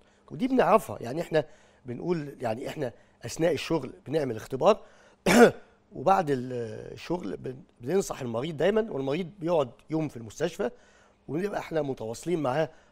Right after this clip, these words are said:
على طول، الحرارة أخبارها إيه، النبض أخباره إيه، والمريض نفسه بيكلمنا ويقول لنا إذا كان في م-،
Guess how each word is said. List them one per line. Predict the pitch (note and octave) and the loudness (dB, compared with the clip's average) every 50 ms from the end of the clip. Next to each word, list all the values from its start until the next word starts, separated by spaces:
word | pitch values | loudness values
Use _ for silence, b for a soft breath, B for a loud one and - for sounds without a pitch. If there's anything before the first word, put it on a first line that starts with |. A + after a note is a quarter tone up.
| B | B
على | - A#2 A#2+ A#2 | -8 -6 -6 -6
طول، | - - D#3 F#3+ A3+ A3 - - | -6 -6 -6 -4 -4 -4 -6 -8
الحرارة | C#3 B2 - C3+ C#3 C#3 C#3 C3+ A#2+ A#2+ | -8 -8 -2 0 2 2 2 2 0 -2
أخبارها | A#2 - - C3+ C#3 C3+ A#2+ G#2+ | -6 -10 -6 -6 -4 -4 -4 -8
إيه، | G#2 B2 C3+ D3+ C#3+ b b b b b b C#3 | -6 -6 -6 -6 -6 b b b b b b -12
النبض | B2 A#2+ B2 C#3 C#3 B2 A2+ G2 | -8 0 2 2 2 2 0 -8
أخباره | D#2+ - A2+ - B2+ C3+ C3+ A#2+ G#2 | -8 -8 -10 -6 -2 0 0 0 -2
إيه، | G#2+ C#3 F3+ | -4 -4 -4
والمريض | B3 B3+ A#3 G2 F3+ E3 E3+ A3+ F#3+ E3+ - _ _ - B3 | -4 -4 -6 -6 -6 -4 -4 -6 -8 -10 -14 _ _ -16 -8
نفسه | C#3+ D#3 F3 - - - F3 | -4 -4 -4 -4 -2 -2 -2
بيكلمنا | F3 - D3 C3+ B2 - B2+ A#2+ B2 C3+ D3 D3+ D3+ D#3 b b b b b b b b | -2 -2 -8 -10 -8 -6 -6 -2 -2 -2 0 0 -2 -4 b b b b b b b b
ويقول | - - F3+ E3 E3 | -6 -4 -2 2 2
لنا | F#3 F#3 D#3 C3 - | 4 4 2 0 -2
إذا | - - C3 D#3 | -6 -2 -2 0
كان | D3+ F#3 F#3+ F#3 | 2 2 0 0
في | - - F#3 F#3 F3+ - - _ _ _ _ _ _ _ _ _ _ - | -2 -4 -6 -6 -6 -10 -14 _ _ _ _ _ _ _ _ _ _ -14
م-، | C#3 C3+ B2+ | -12 -12 -12